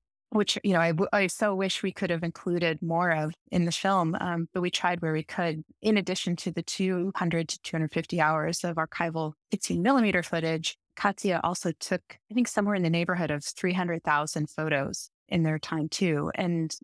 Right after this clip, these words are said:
while their imagery is just breathtaking, it also provide-, it was a data set to other volcanologists, um, so they could learn.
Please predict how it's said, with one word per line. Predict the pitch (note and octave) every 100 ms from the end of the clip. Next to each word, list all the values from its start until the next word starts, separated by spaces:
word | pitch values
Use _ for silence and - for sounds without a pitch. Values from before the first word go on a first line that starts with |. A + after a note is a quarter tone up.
| - -
while | G3 G3 F#3+
their | F#3
imagery | G3 F#3 F3+ E3+
is | D#3+ - -
just | - A3 -
breathtaking, | F#3 F3+ - - F3+ - D#3+ D#3 - - _ _ -
it | G#3
also | - F#3+ - - A3 G3+ F3+ E3 - -
provide-, | F#3+ F3+ F3+
it | F#3
was | F3+
a |
data | D#3+ E3 F3 A#3+
set | - - - - _ _ -
to | G#3 F3+
other | F3+ E3+
volcanologists, | E3+ - E3+ D#3+ F3 E3 - F3+ - - -
um, | F#3 F3 D#3
so | - E3
they | F3
could | - F3+ -
learn. | - -